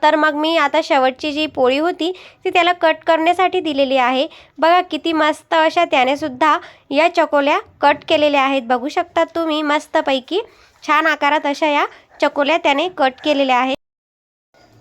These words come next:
तर अशा प्रकारे आपल्या सर्व चकोल्या करून झालेल्या आहेत आणि या आता आपण दहा मिनिटे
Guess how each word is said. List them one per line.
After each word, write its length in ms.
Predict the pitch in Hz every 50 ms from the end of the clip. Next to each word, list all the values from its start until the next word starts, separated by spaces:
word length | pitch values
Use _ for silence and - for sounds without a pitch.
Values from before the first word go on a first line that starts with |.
| -
तर 80 | 330 330
अशा 260 | 330 330 330 370 403
प्रकारे 600 | 392 392 359 330 339 339 339 359 403 - - - - - -
आपल्या 320 | 269 285 285 311 349 381
सर्व 280 | 392 392 349 330 320 330 330 330
चकोल्या 400 | 330 311 320 311 311 311 302 311
करून 340 | 302 311 285 277 294 330 339
झालेल्या 380 | 370 359 320 294 277 285 277
आहेत 540 | 262 247 226 247 277 - - - - - -
आणि 240 | - 240 285 339 392 392 - - - - - - - - - - - - - - - - 269
या 120 | 302 330
आता 220 | 349 359 339 - 330
आपण 320 | 311 285 - - 311 392 440 - - - - - _ _ _ - - 247 226
दहा 260 | 254 285 320 359 359
मिनिटे 560 | 359 339 320 311 302 320 392 539 - - -